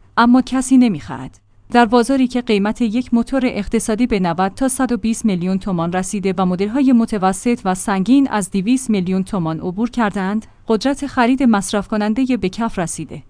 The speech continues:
اما تولید کننده ها نه تنها قیمت را پایین نمی آورند، بلکه حتی در برابر تخفیف اندک هم مقاومت می کنند.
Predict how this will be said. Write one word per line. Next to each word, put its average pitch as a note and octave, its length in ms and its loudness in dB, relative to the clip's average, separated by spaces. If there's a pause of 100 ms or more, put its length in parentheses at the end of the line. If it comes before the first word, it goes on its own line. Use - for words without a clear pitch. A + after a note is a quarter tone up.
(100)
اما C4 240 6
تولید F3+ 340 -2
کننده D#3+ 380 -4
ها G#3 160 -4
نه G#3 160 0
تنها G#3+ 420 -2
قیمت F#3+ 460 -2
را F#3+ 100 -2
پایین G#3+ 320 2
نمی A3 280 4
آورند، E3+ 480 -4 (240)
بلکه G#3 380 2
حتی C#4+ 340 0
در G#3+ 180 0
برابر A3 440 0
تخفیف G3+ 480 -4
اندک E3 420 -4
هم G3 180 0
مقاومت F3 680 -2
می D#3+ 80 -8
کنند. C#3+ 400 -10